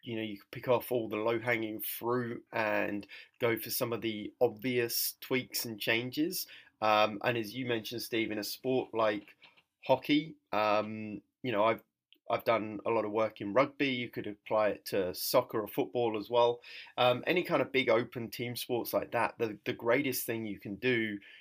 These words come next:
is have your players available. Um,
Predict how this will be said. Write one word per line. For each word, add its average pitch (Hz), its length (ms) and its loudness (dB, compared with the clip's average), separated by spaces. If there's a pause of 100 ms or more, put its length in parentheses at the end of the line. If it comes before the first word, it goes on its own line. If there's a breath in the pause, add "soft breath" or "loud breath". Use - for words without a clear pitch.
(260 soft breath)
is 113 600 0
have 127 200 0
your 107 300 -2
players 107 300 0
available. 101 480 -2 (400)
Um, 104 520 2